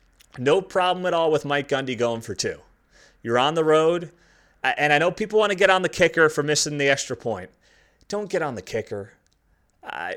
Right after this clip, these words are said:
I mean, it was the holder's fault too. The laces were not out. If you look back on that kick on the extra point, on the touchdown before by Oklahoma State,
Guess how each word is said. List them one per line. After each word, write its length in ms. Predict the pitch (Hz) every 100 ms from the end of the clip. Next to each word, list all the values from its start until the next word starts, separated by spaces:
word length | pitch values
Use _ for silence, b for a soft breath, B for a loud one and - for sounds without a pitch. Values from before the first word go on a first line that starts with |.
| 107 147
I 40 |
mean, 160 | 156 151
it 80 |
was 120 | 147 139
the 100 | 127
holder's 400 | 170 196 190 -
fault 320 | 170 165 -
too. 300 | 170 160 160
The 100 | 135
laces 560 | 123 160 170 175 151
were 120 | 143 135
not 300 | 139 151 -
out. 440 | 127 147 156 160 -
If 180 | 127 127
you 80 |
look 200 | 127 139
back 320 | - 139 147 143
on 140 | 135
that 220 | 135 -
kick 320 | - 151 147
on 100 | 135
the 100 | 127
extra 280 | 135 139 135
point, 320 | - 139 143
on 100 | 127
the 80 | 123
touchdown 480 | 120 139 - 139 131
before 340 | 120 - 139
by 140 | 127 123
Oklahoma 380 | 131 131 127 120
State, 380 | - 123 123